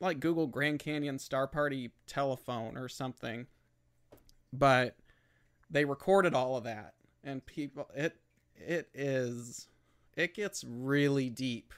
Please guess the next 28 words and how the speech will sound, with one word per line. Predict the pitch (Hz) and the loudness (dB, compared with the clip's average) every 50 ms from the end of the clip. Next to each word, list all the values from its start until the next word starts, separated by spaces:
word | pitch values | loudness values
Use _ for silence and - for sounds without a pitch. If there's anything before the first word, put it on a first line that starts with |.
| - _ _ | -20 _ _
and | - 139 139 131 | -4 -4 -4 0
I | 120 139 151 | 0 2 2
don't | 151 180 190 - | 2 0 -2 -2
think | - 196 185 180 196 | 0 -2 0 0 0
they've | 180 165 147 | 0 -2 0
done | 139 147 147 151 | 0 0 2 2
it | 160 165 | 2 0
again. | 170 160 131 139 147 135 131 131 131 139 - - - - - - - _ _ _ _ _ - | -2 -2 0 0 2 2 2 0 -2 -6 -8 -12 -18 -20 -20 -20 -20 _ _ _ _ _ -2
I'll | 135 156 | 0 0
have | 185 - | 2 4
to | - 151 | 6 6
ask | 151 147 - - | 6 4 2 2
Raider | 127 135 143 143 139 | 2 4 4 4 2
if | 127 - | 0 -2
they're | 127 | -2
gonna | 123 131 123 117 | -2 -2 -4 -4
do | 110 123 120 | -2 -2 -2
it | 123 | -2
again, | 123 117 104 117 101 92 - | -4 -4 -6 -6 -6 -6 -8
because | - - 139 127 123 | -8 -8 -8 -8 0
that | 123 143 156 180 170 143 | 4 4 4 6 4 2
was | 143 139 127 117 | -2 -2 -2 -4
really | 104 110 117 127 135 139 139 143 143 143 131 120 110 | -8 -8 -4 -2 0 0 2 0 0 -2 -4 -6 -8
neat | 87 117 123 117 110 85 90 - _ _ _ _ _ _ | -8 -8 -6 -6 -8 -8 -12 -16 _ _ _ _ _ _
for | - 156 131 | -8 -6 -4
them | 123 127 117 113 | -4 -4 -6 -8
to | 107 110 | -10 -10
do, | - - 120 110 85 64 139 156 | -8 -8 -6 -6 -6 -8 -10 -10